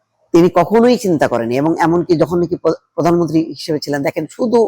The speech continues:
ওই গেছেন আর চলে আসছেন সাথে সাথে। ওই সাত দিন, আট দিন, দশ দিন, এক মাস ধরে শেখ হাসিনা যেই, মানে, আহ, আমোদ ফুর্তি করতো, সেইটা কিন্তু উনি কখনো করেন না। তার সবসময় ছিল দেশের প্রতি। ওই কথাটাই বলেছেন যে তারেক রহমান, যে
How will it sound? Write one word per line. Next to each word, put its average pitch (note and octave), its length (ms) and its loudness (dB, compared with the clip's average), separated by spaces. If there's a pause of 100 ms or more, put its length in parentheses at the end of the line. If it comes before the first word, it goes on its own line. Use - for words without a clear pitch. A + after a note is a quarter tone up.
ওই F#3 200 6 (400)
গেছেন E3 280 -2
আর D#3 100 -4
চলে A#2+ 200 -4
আসছেন A#2 200 -10
সাথে - 200 -16
সাথে। A2+ 200 -20 (440)
ওই E3+ 160 2
সাত D#3 200 -2
দিন, D#3 220 0
আট C#3 120 0
দিন, C#3 240 -2
দশ C3 180 0
দিন, C3 200 -4
এক A2+ 200 -8
মাস C3+ 180 -2
ধরে C3+ 320 0 (360)
শেখ C3+ 180 -6
হাসিনা C3+ 240 -6
যেই, A2+ 200 -6 (760)
মানে, A#2+ 380 -2
আহ, - 440 -14 (220)
আমোদ B2+ 260 -2
ফুর্তি - 300 -6
করতো, A#2+ 240 -6
সেইটা D3+ 320 -2
কিন্তু F#3 400 -4 (160)
উনি C3 160 -4
কখনো C3+ 360 -4 (160)
করেন A2 200 -6
না। D#2 120 -20 (380)
তার D3+ 120 0
সবসময় - 440 -2
ছিল C3+ 180 -6
দেশের A2+ 360 -6
প্রতি। - 200 -20 (600)
ওই E3+ 100 6
কথাটাই G3 360 2
বলেছেন C3 380 -2
যে C#3+ 100 -2 (600)
তারেক C#3+ 240 0
রহমান, D#3+ 300 -2 (480)
যে D#3+ 300 2